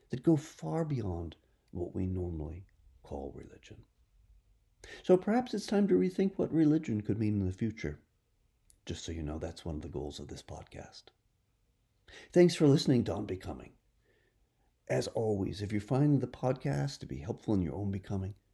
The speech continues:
consider supporting it at patreon dot com slash on becoming podcast or through paypal dot com or the PayPal app. The username for both is our email address,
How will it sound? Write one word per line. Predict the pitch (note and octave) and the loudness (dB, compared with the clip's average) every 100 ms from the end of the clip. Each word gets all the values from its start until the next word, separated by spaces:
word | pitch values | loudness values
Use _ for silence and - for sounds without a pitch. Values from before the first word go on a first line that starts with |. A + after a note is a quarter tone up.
| _ _ _ | _ _ _
consider | - E2+ - E2+ | -6 -6 -6 -6
supporting | - F#2+ - E2+ E2+ | -6 -8 -8 -6 -8
it | F#2 - - - | -10 -12 -16 -14
at | - - | -14 -4
patreon | D#3+ D3+ C#3 A#2+ | -2 -2 -2 -2
dot | A2 A2 | -2 -6
com | - C3+ D3+ - _ _ _ _ | -6 -4 -6 -10 _ _ _ _
slash | G2+ F#2 | -4 -2
on | G2 G2 | -4 -6
becoming | G2+ F#2+ F2+ | -4 -4 -4
podcast | - F#2+ F#2+ - F#2 F#2 - _ - _ _ _ | -6 -10 -10 -8 -8 -10 -14 _ -20 _ _ _
or | - C3 C3+ C#3 | -6 4 6 6
through | - B2+ A#2 - | 2 -2 -2 -4
paypal | - A#2+ - G2+ F2 - _ _ | -4 -4 -2 -4 -4 -8 _ _
dot | F#2+ F#2 - | -6 -6 -8
com | G#2+ F#2+ F#2+ | -6 -4 -4
or | F2 | -6
the | D#2+ | -6
PayPal | - A#2 - F2 | -4 -4 -4 -6
app. | - E2 D2+ _ _ _ _ _ - | -6 -8 -12 _ _ _ _ _ -6
The | G#2 | -4
username | G#2 G#2+ F#2+ F2+ | -2 0 0 -2
for | E2 | -2
both | F#2 G#2 G#2 - | 2 2 0 -8
is | - | -8
our | - - | -8 2
email | C#3+ C#3+ B2+ | 6 6 6
address, | G2+ F2+ F2 | 2 -2 -6